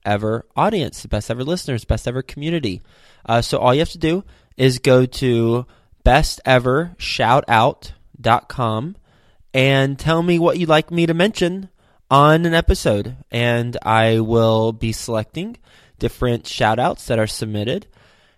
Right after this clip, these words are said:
and be giving you a shout out, whether it's, uh, to promote your business. You know, I'm happy to,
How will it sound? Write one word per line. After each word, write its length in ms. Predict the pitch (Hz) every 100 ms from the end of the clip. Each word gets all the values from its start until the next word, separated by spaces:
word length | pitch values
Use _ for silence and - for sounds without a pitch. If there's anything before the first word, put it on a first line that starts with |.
| _
and 540 | - 156 165 170 170 160
be 440 | 180 180 185 185
giving 340 | 170 208 226 240
you 100 | 277
a 40 |
shout 280 | 285 285 349
out, 340 | 330 180 -
whether 460 | 160 165 170 175 175
it's, 560 | 156 156 151 - -
uh, 240 | 156 143 135
to 140 | 147
promote 260 | - 165 156
your 140 | 151
business. 580 | 143 190 196 294 311 -
You 120 | 190
know, 40 | 185
I'm 180 | 165 131
happy 500 | 127 127 131 151 139
to, 480 | - 139 131 131